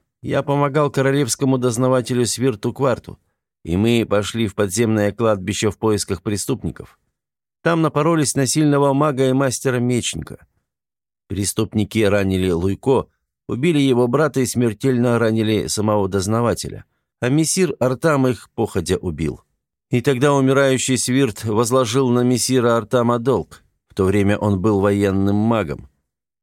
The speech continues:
А мессир, недолго думая, переложил этот долг на меня. Сам убыл в Холь. Вот и все, что я о нем знаю. Я потом его встретил в Холле, когда убегал от ищеек Кангана Севера. Повторяю,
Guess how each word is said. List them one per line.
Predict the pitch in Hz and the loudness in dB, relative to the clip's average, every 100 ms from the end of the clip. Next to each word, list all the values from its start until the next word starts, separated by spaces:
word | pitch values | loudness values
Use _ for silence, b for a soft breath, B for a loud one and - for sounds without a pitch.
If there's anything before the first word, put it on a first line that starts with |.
| - | -6
А | 117 | -2
мессир, | 135 151 - 202 117 | 0 0 0 -2 0
недолго | 113 110 104 101 | 0 2 2 0
думая, | 101 104 104 101 98 80 - | 0 2 2 2 2 -2 -4
переложил | 139 139 135 143 180 165 - | -2 0 0 2 0 -2 -2
этот | 139 143 117 101 | -2 -2 -4 -2
долг | 147 143 - | 0 0 0
на | 127 | 0
меня. | 127 123 98 87 78 _ _ _ _ | 2 2 2 0 -2 _ _ _ _
Сам | - - 123 120 - | -8 -2 0 0 -2
убыл | 110 107 104 | -2 0 -2
в | 98 | -4
Холь. | - 113 104 64 - _ _ _ | -8 -2 0 -2 -10 _ _ _
Вот | - - 147 | -4 -2 -2
и | |
все, | 113 165 143 | -2 -2 -2
что | 113 | 0
я | 104 110 | 0 2
о | |
нем | 107 101 | 2 0
знаю. | 95 90 90 87 78 _ _ _ _ - | -2 0 0 0 -4 _ _ _ _ -4
Я | 110 | -2
потом | 107 113 113 | 0 0 2
его | 117 113 110 | 2 2 2
встретил | 90 123 147 147 90 | -2 -4 -2 -2 -2
в | 76 | -4
Холле, | - 95 92 92 87 B B | -4 0 2 2 -2 B B
когда | 104 95 113 | -4 0 0
убегал | 107 107 101 110 98 | 0 -2 0 2 2
от | 92 | -2
ищеек | 101 - 107 95 85 | -6 -4 0 0 0
Кангана | 104 104 98 87 | -2 0 -2 -2
Севера. | 87 107 85 67 58 _ _ _ _ _ _ | -2 -2 -2 -4 -8 _ _ _ _ _ _
Повторяю, | - 117 - - - - | -10 -6 -4 -2 -2 -6